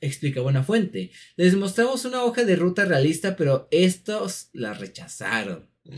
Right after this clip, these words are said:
Oh, Dios mío, el equipo de desarrollo de Just Dance dos mil veintitrés, de hecho, también solicitó que el lanzamiento del juego fuese aplazado, pero este fue rechazado por la central. Aparentemente, la respuesta de Just Dance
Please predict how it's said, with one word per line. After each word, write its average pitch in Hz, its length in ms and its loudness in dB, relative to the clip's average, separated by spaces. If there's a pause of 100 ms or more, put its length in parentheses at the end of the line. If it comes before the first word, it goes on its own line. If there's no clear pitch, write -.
(1000)
Oh, 190 160 4
Dios 180 240 8
mío, 170 280 8
el 160 60 6
equipo 240 300 4
de 208 140 6
desarrollo 165 760 2
de 135 180 2
Just 196 240 2
Dance 160 200 0
dos 127 100 -4
mil 117 100 -2
veintitrés, 151 560 -2
de 165 160 6
hecho, 185 320 2
también 170 300 0
solicitó 185 420 -2
que 185 80 2
el 180 80 4
lanzamiento 156 480 2
del 151 80 0
juego 165 220 2
fuese 165 360 2
aplazado, 139 1080 0 (280)
pero 165 140 4
este 180 180 4
fue 196 160 0
rechazado 156 520 0
por 147 160 0
la 117 100 -4
central. 110 540 -2
Aparentemente, 208 760 -2
la 175 140 0
respuesta 170 540 -6
de 117 260 -6
Just 196 340 0
Dance 170 420 -4